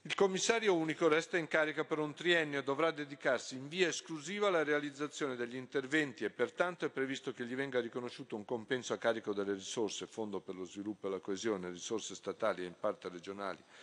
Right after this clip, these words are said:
e corrispettivo di tariffa, già stanziate per la realizzazione di tutti gli interventi in questione con il supporto di una segreteria tecnica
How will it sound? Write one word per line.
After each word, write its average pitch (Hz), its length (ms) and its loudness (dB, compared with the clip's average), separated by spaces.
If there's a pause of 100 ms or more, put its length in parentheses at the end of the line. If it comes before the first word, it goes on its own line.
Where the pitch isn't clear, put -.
(300)
e 110 100 -4
corrispettivo 110 720 2
di 92 140 -2
tariffa, 92 500 0 (260)
già 170 220 4
stanziate 160 640 2
per 147 160 -2
la 147 100 2
realizzazione 143 800 0
di 131 160 -10
tutti 185 300 -2
gli 156 60 2
interventi 143 520 0
in 139 60 -18
questione 120 480 -2
con 143 160 -4
il 139 60 -4
supporto - 520 0
di 104 80 -6
una 110 160 -6
segreteria 117 640 -4
tecnica 113 560 -6